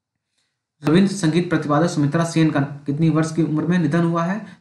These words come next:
तो इनका एटी नाइन वर्ष की उम्र में निधन हो गया है।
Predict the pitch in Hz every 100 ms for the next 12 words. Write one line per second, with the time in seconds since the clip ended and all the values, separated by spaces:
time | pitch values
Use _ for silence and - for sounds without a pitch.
0 | _ 147 147 143 127 143 165 151 147 196
1 | 170 151 147 - 139 135 165 214 - -
2 | 143 139 151 143 139 127 120 120 123 -